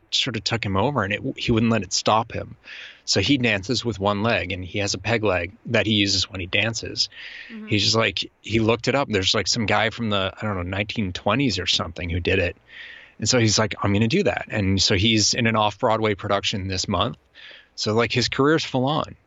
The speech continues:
Speaker 1: Um, it's just, like, people who face what others would assume is a, a life-ending situation, or at least a major aspect of your life ending,
Speaker 2: Mm-hmm.
Speaker 1: and they don't care, and they're not gonna s-, I mean, like, look at you. You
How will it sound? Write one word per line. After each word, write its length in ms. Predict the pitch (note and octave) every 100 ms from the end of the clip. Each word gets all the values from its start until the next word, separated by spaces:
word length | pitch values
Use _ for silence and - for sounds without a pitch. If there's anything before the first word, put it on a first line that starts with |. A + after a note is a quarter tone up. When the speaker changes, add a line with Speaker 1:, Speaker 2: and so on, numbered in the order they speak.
| _ - - _ _ _ -
Speaker 1:
Um, 460 | G#2+ F2+ F#2 A2+ B2 _ _ -
it's 100 | -
just, 200 | D#3 G3
like, 140 | -
people 360 | - D3+ E3+ D3
who 480 | A#2+ B2 A#2+ A#2 A#2 -
face 500 | - - B2 C#3+ -
what 120 | - C3+
others 460 | A#2+ B2 B2+ -
would 320 | B2 A2 F#2+ -
assume 560 | A2 - B2 B2 C3+
is 160 | A2+ G#2
a, 300 | G2 G2+ G2+ -
a 80 | A2+
life-ending 880 | G2 G2+ G#2+ - A2+ G#2+ G2+ G2+
situation, 760 | G2 G2 - G2 F#2+ G#2+ D3 D3+
or 280 | - G#2+ G#2+
at 60 | G2
least 380 | G#2+ G2+ -
a 20 | F2+
major 400 | F#2+ F#2+ G2 - -
aspect 480 | - - A#2 A#2
of 120 | C#3 B2+
your 120 | C3
life 300 | C3+ C#3 -
ending, 420 | C3+ C#3 D#3 E3+ - - - - -
Speaker 2:
Mm-hmm. 200 | G#3 G#3+
Speaker 1:
and 80 | A2
they 60 |
don't 180 | C3+ C3
care, 460 | A#2+ B2 A2 E2 -
and 100 | A2+
they're 80 | A#2
not 160 | A#2+
gonna 100 | B2
s-, 120 | A2+ -
I 60 |
mean, 180 | A#2 C#3
like, 160 | C#3 C#3+
look 160 | D3
at 60 | E3
you. 440 | C3+ E3 C#3 G2 - - - - _ _ _ -
You 480 | C3 A2+ A2 C#3